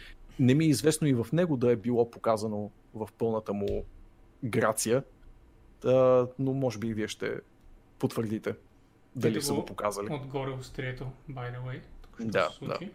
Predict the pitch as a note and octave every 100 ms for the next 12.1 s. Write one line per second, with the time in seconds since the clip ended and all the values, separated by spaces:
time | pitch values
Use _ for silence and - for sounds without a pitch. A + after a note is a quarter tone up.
0 | - F3+ G#3 D#3+ D3 D3+ C3 C#3+ - E3+
1 | F#3 - C#3 C3+ - - C#3+ A#2+ C3 -
2 | - - C3+ C3 A#2+ A#2 - A#2 - A#2
3 | G#2+ A2 G#2 G2+ G#2+ - _ _ _ _
4 | _ _ _ _ _ _ _ _ - -
5 | A#2+ - A2+ F3 G3 D#3+ B2 D#3+ - B2
6 | A2+ A2 A2+ G#2+ - A2+ C3 B2 B2+ B2
7 | A#2 A2 A2+ G#2 - A#2+ A#2 B2+ - D3+
8 | D3+ A#3+ G3 - - - - B2+ B2+ A#2+
9 | B2+ B2 - - - - - - - -
10 | _ _ _ - E3+ E3+ E3+ - E3+ F3+
11 | G#3+ G#3+ G3 G#3 G#3 F#3 E3 D#3+ F3 F3+